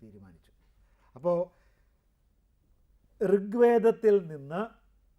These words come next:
ഋഗ്വേദത്തിലെ പ്രധാന സൂക്തങ്ങളുടെ ദേവതമാരായ മൂന്ന് ദേവതമാരെ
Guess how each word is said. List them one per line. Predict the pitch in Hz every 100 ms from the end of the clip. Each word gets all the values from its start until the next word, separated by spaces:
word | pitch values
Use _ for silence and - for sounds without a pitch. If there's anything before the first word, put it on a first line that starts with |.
| _ _ _ _ _ _ _ _ _ _ _ 143
ഋഗ്വേദത്തിലെ | 165 196 233 208 - 208 196
പ്രധാന | 196 170 165 185 214 214 214
സൂക്തങ്ങളുടെ | 220 - 165 180 - 208 190 185 180 170 165 175 185
ദേവതമാരായ | 147 139 175 180 175 160 151 151 147 151 165
മൂന്ന് | 160 139 151 175 160
ദേവതമാരെ | 139 147 185 165 135 127 139